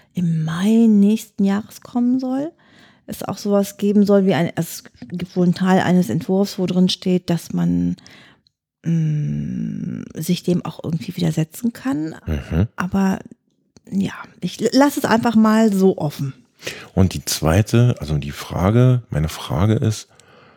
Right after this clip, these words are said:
Speaker 2: die App ist also eine Suchmaschine für Personen, ohne dass ich jetzt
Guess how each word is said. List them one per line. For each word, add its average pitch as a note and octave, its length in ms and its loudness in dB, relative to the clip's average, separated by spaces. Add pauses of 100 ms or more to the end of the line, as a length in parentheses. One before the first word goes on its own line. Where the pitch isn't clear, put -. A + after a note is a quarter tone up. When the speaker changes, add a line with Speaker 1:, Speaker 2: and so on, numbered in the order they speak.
(1700)
Speaker 2:
die - 220 -10
App - 180 0
ist A2+ 140 2
also G2 360 2
eine F#2 180 6
Suchmaschine B2 840 2
für G2+ 220 -2
Personen, E2 680 2
ohne F#2+ 240 2
dass D#2+ 220 0
ich E2 160 -6
jetzt - 520 -4